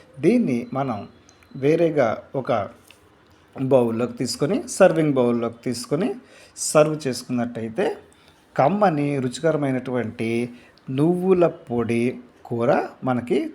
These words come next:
రెడీ. మా ఛానల్ని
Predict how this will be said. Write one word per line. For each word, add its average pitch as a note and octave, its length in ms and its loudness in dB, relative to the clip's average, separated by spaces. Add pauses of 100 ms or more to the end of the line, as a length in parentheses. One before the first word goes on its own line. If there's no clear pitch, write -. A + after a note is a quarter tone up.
(220)
రెడీ. F#3 240 2 (1500)
మా D3+ 80 4 (140)
ఛానల్ని D3+ 460 0